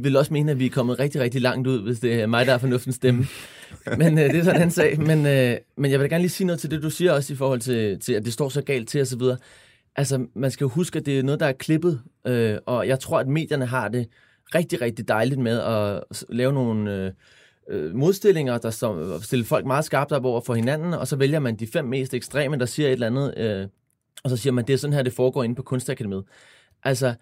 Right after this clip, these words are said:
Speaker 1: øh, der tror jeg, vi har brug for en meget mere grundig research, øh, af, hvordan det, tingene egentlig for, øh, forholder sig. Og det gør vi også ved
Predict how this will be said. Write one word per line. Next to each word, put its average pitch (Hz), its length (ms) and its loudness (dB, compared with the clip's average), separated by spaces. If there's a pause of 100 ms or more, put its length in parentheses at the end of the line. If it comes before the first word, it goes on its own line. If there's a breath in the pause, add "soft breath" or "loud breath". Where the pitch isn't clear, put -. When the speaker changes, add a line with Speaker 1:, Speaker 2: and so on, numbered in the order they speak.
(360 soft breath)
Speaker 1:
øh, 120 260 2
der 165 60 2
tror 160 240 -4
jeg, 139 120 0
vi 131 40 2
har 127 80 4
brug 127 180 -2
for 123 100 -4
en 107 120 -4
meget 135 280 -2
mere 120 160 0
grundig 131 420 -2
research, 139 460 -2
øh, - 40 -14 (680)
af, 131 140 2
hvordan 120 340 -2 (120)
det, 107 240 -6
tingene 151 240 -4
egentlig 147 300 -2
for, 123 260 -4
øh, 107 120 -4
forholder 165 300 -6
sig. 120 180 -4 (480 soft breath)
Og 135 120 -4
det 165 100 -4
gør 143 120 2
vi 139 100 2
også 185 280 0
ved 135 140 -2